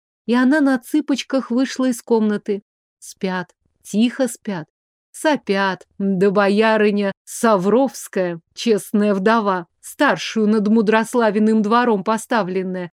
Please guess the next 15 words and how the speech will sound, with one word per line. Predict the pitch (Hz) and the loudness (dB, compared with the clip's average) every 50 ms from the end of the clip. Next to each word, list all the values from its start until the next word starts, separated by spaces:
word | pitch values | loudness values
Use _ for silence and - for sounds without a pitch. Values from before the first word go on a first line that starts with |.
| _ _ _ | _ _ _
во | - 180 208 208 | -2 0 0 0
сне | 202 - - 214 190 - | 0 0 0 0 0 2
похрапывает | - 196 190 - - 214 233 254 247 - 226 202 185 202 196 190 - - - - _ | 0 0 0 0 0 2 2 2 2 0 -2 0 2 2 2 2 0 -4 -12 -14 _
тоненько | - 311 330 330 320 269 202 202 190 185 180 196 202 | -4 -2 -2 0 0 2 2 0 0 -2 -2 -2 0
да | 185 208 208 202 | 2 2 2 2
жалобно. | 196 190 214 240 277 269 226 214 190 185 190 185 175 - _ _ _ _ _ _ | 2 2 2 2 2 2 0 -2 -2 -4 -6 -8 -8 -12 _ _ _ _ _ _
Прочие | - 330 349 339 - - 254 220 | 0 2 2 2 2 2 0 0
девки | 185 170 247 269 240 - - 247 233 | 2 0 -2 -2 -2 -4 -4 -4 -4
тихи, | 240 - 254 247 208 - - - 202 196 196 - - _ _ _ | -2 -2 -2 -2 -2 -4 -6 -6 -4 -4 -4 -6 -10 _ _ _
не | 233 233 254 | 4 4 6
ворочаются | 226 202 226 214 208 214 269 269 - - - 214 202 208 - - 240 214 | 6 6 6 6 4 4 2 0 0 0 -2 0 -2 -2 -2 -2 -2 0
даже. | 196 233 220 208 196 190 190 180 - _ _ _ _ _ _ _ _ _ _ _ _ _ _ | 2 0 0 0 -2 -4 -8 -12 -14 _ _ _ _ _ _ _ _ _ _ _ _ _ _
Ступали | - - - - 269 240 - - 302 294 269 277 | -14 -14 -2 -2 -2 0 2 2 2 4 4 4
на | 254 254 277 262 | 4 4 2 2
цыпочках, | - - - 311 277 - - 175 170 - - - 160 165 - | -2 -2 -2 -2 -2 -2 -4 -8 -8 -8 -12 -10 -12 -12 -12